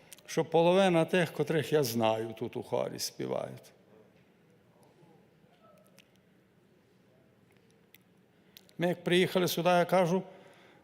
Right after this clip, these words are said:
то таке, у Кам'янці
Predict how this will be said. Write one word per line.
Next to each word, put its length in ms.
то 120
таке, 360
у 100
Кам'янці 800